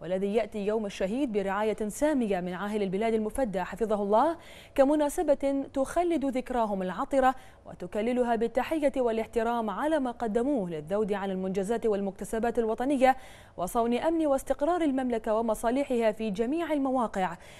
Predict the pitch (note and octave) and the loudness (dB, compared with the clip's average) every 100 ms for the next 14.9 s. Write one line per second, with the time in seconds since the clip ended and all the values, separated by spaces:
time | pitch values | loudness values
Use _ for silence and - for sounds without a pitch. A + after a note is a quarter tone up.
0 | - - A#3 G#3+ F#3 G3 G#3+ G#3 G3+ G#3+ | -20 0 2 2 0 0 0 -2 -2 -4
1 | G3+ G3+ A3 D4+ - D4+ C4 B3 A#3+ A#3 | -4 -2 0 0 2 4 4 2 0 0
2 | G3 F3 F3 F3+ A3+ G3 - A#3 G3 F#3+ | 0 -2 -4 -4 -4 -2 -2 -2 -2 -4
3 | F3+ A3+ G#3 G3 F#3+ A#3+ B3+ A3+ A3+ - | -4 -4 0 0 2 4 6 4 4 -2
4 | - - - G#3 A3 A3 C#4+ C4+ A3+ B3+ | -20 -8 -4 0 -2 -2 0 0 0 0
5 | C#4+ D#4 D4+ B3+ B3+ A#3 G#3 G3 F#3 F3+ | 0 2 2 0 0 -2 0 0 0 -2
6 | A#3+ G#3+ G3+ F#3+ A3 A3+ E4 E4 - - | -4 -2 -2 -4 2 4 4 2 -4 -16
7 | - D#3+ E3+ F#3+ G3 B3 A#3 A3 C4 B3 | -18 -12 -6 -6 0 0 2 0 0 0
8 | A#3 B3 B3 C4+ A3+ G#3+ B3+ A#3 A#3 A3+ | 0 0 0 0 0 0 -2 0 0 0
9 | G#3 C#4+ A3 G3+ A#3 A#3+ G3 B3+ A#3 G#3 | 2 2 2 0 -2 -2 -4 -4 -4 -4
10 | G#3+ G#3 C4 G#3 F3 - - - - D#3+ | -4 -6 -2 0 0 -4 -14 -20 -14 -6
11 | F#3+ G#3+ A3+ G#3 A3+ C#4+ D#3+ E3 G#3+ F#3 | -2 0 0 0 0 -2 -6 -6 -4 -2
12 | F3+ G3+ F#3 F3+ A#3 D#4+ G3+ D#3+ - A#3 | 0 -2 -2 -2 0 0 0 -4 2 4
13 | A3+ G#3 G3 F#3+ F3+ - B3 A3+ G#3 - | 6 4 2 0 -4 -2 0 2 2 2
14 | C4 B3+ A3+ G3 G3 G3+ G#3 C#4 D#4 | 0 0 0 -2 -2 0 2 2 0